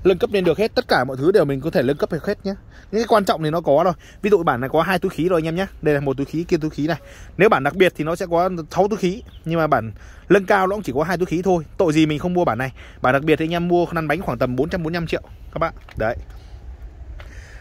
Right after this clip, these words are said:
Giá này là đã lăn bánh có thuế, có tất cả mọi thứ rồi các bác nhá.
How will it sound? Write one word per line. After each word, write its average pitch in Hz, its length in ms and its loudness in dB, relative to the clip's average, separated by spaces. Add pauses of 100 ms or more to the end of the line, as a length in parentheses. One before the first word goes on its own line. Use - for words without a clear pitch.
(100)
Giá 156 220 4
này 220 220 0
là 180 100 0
đã 185 140 -4
lăn 214 200 -2
bánh 190 200 -4
có 180 260 2
thuế, 196 400 6
có 180 180 0
tất 277 180 0
cả 151 220 2
mọi 151 160 -8
thứ 165 200 -2
rồi 226 100 0
các 190 80 0
bác 196 80 -2
nhá. 226 160 -6